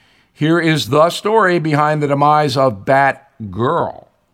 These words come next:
Development for that film dates back to two thousand eighteen. Executives at Warner Brothers worked to update the character.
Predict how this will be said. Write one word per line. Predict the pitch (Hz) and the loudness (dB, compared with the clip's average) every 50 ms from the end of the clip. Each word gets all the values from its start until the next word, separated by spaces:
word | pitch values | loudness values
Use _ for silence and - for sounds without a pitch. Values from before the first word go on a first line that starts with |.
| _ _ _ _ _ _ | _ _ _ _ _ _
Development | - 139 131 156 170 180 190 180 175 170 156 | -8 -2 0 2 4 4 4 4 2 0 0
for | 117 165 165 170 165 | 0 0 2 2 4
that | 151 160 156 151 | 4 4 2 2
film | - - 160 156 160 180 202 196 | 0 -2 0 2 2 2 2 0
dates | 160 165 156 160 156 - | -2 -2 -4 -4 -6 -6
back | - 156 151 156 156 - - - | -2 0 2 2 0 -2 -6 -8
to | - 160 147 143 143 139 | -4 -2 0 0 0 -2
two | 131 - - 175 | -4 -6 -8 -4
thousand | - 160 151 147 139 113 135 131 | -2 0 0 0 0 -2 -4 -4
eighteen. | 113 120 135 127 - - - 139 131 127 135 160 196 202 208 _ _ _ _ _ _ _ _ _ _ _ _ _ | -4 -4 -6 -6 -6 -8 -6 -4 -2 -2 -2 -2 -4 -8 -10 _ _ _ _ _ _ _ _ _ _ _ _ _
Executives | 127 123 110 101 151 165 160 160 160 160 165 165 165 151 113 151 | -6 -4 -2 0 0 0 0 0 -2 0 0 0 0 0 -2 -2
at | 147 139 - | -2 -2 -2
Warner | 139 147 151 147 147 | -2 -2 -2 -2 -2
Brothers | 135 147 147 143 143 131 113 | -2 -2 -2 -2 -4 -6 -6
worked | 117 131 147 151 147 - | -2 -2 -2 -2 -2 -4
to | 160 147 | -8 -4
update | - - 143 139 - - 151 151 147 143 143 | 0 0 0 0 -2 -6 -4 -4 -4 -4 -6
the | 151 - | -10 -6
character. | - 202 202 214 208 220 - - - | -4 -4 -4 -4 -6 -10 -14 -20 -20